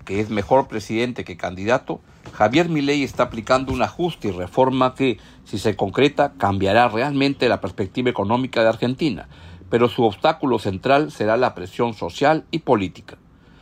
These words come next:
El ministro de Economía anunció antes el paquete de estabilización que incluye el recorte del gasto en cinco puntos del P B I para corregir una inflación de doscientos por ciento anual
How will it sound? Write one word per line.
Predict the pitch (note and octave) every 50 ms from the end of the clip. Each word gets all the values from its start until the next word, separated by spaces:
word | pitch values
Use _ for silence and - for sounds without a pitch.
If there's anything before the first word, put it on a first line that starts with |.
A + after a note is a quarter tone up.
| - - - _ - -
El | C3 A#2 A2
ministro | A2+ A#2+ D3+ F3 E3 D#3
de | C3
Economía | - - G#2+ G#2+ G#2+ A#2 C#3 D3 C#3+ C#3 C3+
anunció | B2 A2+ A2 G#2+ G#2 - - C#3+ D3+ C#3 - -
antes | - D3+ E3+ D3+ C3 - B2+ B2 -
el | A2+ G2 F#2+
paquete | - G2 F#2+ F#2+ - C#3 C3+ - C#3 A#2+
de | G#2+
estabilización | G2+ - - A2 G2+ G2 F#2+ G2 F#2 - F#2+ - - C#3+ C#3 C#3+ C#3
que | - G#2+
incluye | G2 F#2+ - C3 C3+ C#3 C#3
el | C3 A#2+ G#2+
recorte | G#2+ G2 - - C3 B2+ B2 - A#2
del | G#2 G2 G2
gasto | G2+ A#2 B2+ B2 - -
en | F#2+ F#2
cinco | F#2 - F3 F3 - - G#2+ F#2
puntos | - D3 D3 C3+ - C#3 C#3+ - - - - - - - - - -
del | G#2+ G#2+ G2+
P | - C3+
B | C3+ C3+ C3
I | C#3 D3+ D#3
para | - - - G#2+ G2+ G2+ G2+
corregir | - G#2 G2 G2 F#2+ - - D3 D3+
una | D3 C#3 C3+ C3
inflación | A#2 G#2 G#2 F#2+ F#2+ - - C3 C3+ C3+
de | B2+ A#2
doscientos | G#2 G2 E2+ - - - D#3+ D#3 D3+ - D3+ C#3
por | - - G2+ F#2+
ciento | - - B2+ B2 B2+ - C3
anual | C3+ D#3+ F3+ D#3 C3 C#3 C#3+